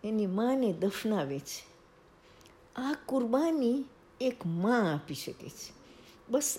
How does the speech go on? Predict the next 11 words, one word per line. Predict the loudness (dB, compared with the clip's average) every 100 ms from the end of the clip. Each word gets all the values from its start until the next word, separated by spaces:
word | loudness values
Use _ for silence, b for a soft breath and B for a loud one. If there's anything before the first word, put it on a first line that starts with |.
| -4
આખિરમાં | -4 -2 -2 0 0 0
માવિત્રોને | 2 2 0 -2 -2 0 0 -2
સલામ-, | -2 0 2 2 0 -4
સલામત | -6 0 0 2 0 0 0
રાખે | -2 0 -2
દુનિયામાં. | 0 0 0 -2 -2 -6 -10 B B B B B B B B B -10 -4
અને | 2 2
જો | 4 4 4
ન | 4 4
હોય | 6 4 2
તો | 0 -2 -2